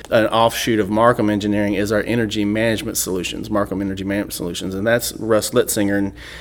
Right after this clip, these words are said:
he will go in and help people find ways to save money, make less of a, um,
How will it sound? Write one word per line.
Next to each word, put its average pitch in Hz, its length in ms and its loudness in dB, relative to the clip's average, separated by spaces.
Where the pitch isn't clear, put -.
he 160 160 8
will 156 140 10
go 120 200 8
in 113 160 8
and 104 140 4
help 113 300 2
people 107 300 0
find 107 500 2
ways 107 480 2
to 107 360 -2
save 120 420 6
money, 110 580 2
make 120 360 2
less 117 320 4
of 110 200 0
a, 101 360 0
um, 98 300 -2